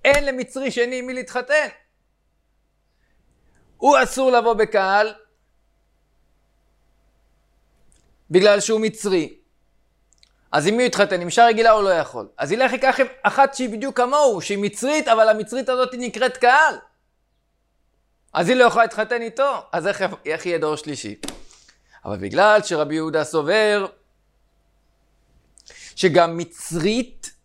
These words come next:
היא כמו מצרי, זכרים ונקבות מצריים הם אסורים לבוא בקהל. אז זה לא נקראת קהל גרים, אז מצרי יכול להתחתן עם מצרית, הם שניהם נמצאים באותו מעמד של ייחוס.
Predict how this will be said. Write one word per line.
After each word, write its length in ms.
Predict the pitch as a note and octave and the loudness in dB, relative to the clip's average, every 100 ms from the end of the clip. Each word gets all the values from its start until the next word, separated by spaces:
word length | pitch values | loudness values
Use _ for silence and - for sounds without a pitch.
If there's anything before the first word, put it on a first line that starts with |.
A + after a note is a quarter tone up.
| _ _ _ _ - | _ _ _ _ -10
היא 80 | |
כמו 280 | E3+ F#3 E3+ | -6 -2 0
מצרי, 720 | E3+ F3 - D#3+ F3 B3 F#3+ D#3 | 0 -4 -6 0 2 4 2 0
זכרים 760 | C#3 B2+ D3 F3 E3 F3 F3 C#3+ | -4 -4 0 4 4 4 0 0
ונקבות 640 | E3+ F#3+ A3 A#3+ A3 A#3 | 2 2 0 -2 0 -2
מצריים 640 | G#3+ G#3 - A3 A3 A3 G#3 | -2 -10 -8 -8 -6 -10 -10
הם 160 | G3+ G#3+ | -8 -6
אסורים 340 | F#3+ G3+ A3+ A3+ | -6 -6 -4 -2
לבוא 180 | A3 A3+ | 0 2
בקהל. 680 | A3 A#3+ A#3 A3 F3 E3+ - _ _ _ _ _ _ _ _ - | 2 4 4 4 2 -2 -12 _ _ _ _ _ _ _ _ -8
אז 120 | C#3+ | -2
זה 120 | D#3+ | 2
לא 120 | G3+ | 2
נקראת 260 | A3 A3+ A3 | 4 2 4
קהל 280 | A3+ G#3+ A3 | 4 4 4
גרים, 420 | A#3 C4 C#4 A3+ | 2 2 2 2
אז 100 | G3+ - - | 0 -2 -8
מצרי 300 | G3+ C4 C#4+ | -14 -4 -2
יכול 180 | - | -2
להתחתן 300 | G3+ G3 G#3+ | -6 -8 -10
עם 80 | G#3+ | -10
מצרית, 300 | A3 A3+ A#3 | -14 -12 -12
הם 120 | G#3 | -12
שניהם 260 | D#3 G3+ G#3+ | -12 -12 -10
נמצאים 360 | A3 - A#3+ G3+ | -8 -6 -4 -2
באותו 260 | F#3+ F#3+ | -4 -4
מעמד 540 | G3+ G#3 G#3 A3+ A3 E3 - _ | -4 -4 2 2 2 -4 -14 _
של 160 | - A3 | -2 0
ייחוס. 600 | G#3+ B3+ C4 B3 - | 0 2 2 0 -10